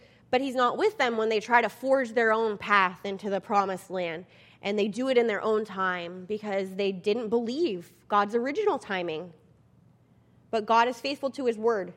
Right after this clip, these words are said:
He's faithful to his word in the consequences too. So I don't know about you. Um, I would guess you're with me on this. I don't want any delays to God fulfilling promises in my life,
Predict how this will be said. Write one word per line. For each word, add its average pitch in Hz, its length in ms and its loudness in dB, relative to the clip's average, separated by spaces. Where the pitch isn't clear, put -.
He's - 260 -10
faithful 220 300 0
to 254 120 -8
his 214 120 -2
word 208 200 -2
in 185 100 -6
the 160 60 -10
consequences 185 920 -12
too. 175 360 -4
So - 140 -6
I 302 100 4
don't 381 120 0
know 370 100 0
about 269 240 6
you. 170 220 -8
Um, 175 400 -6
I 214 60 -8
would 226 160 -4
guess 302 260 -6
you're 202 100 -2
with 175 240 0
me 170 100 -6
on 160 180 -6
this. 170 380 -8
I 311 120 0
don't 440 180 -4
want 370 200 -6
any 320 200 -6
delays 208 800 -4
to 247 120 -8
God 196 300 2
fulfilling 185 420 -8
promises 160 580 -8
in 170 120 -10
my - 100 -14
life, - 560 -14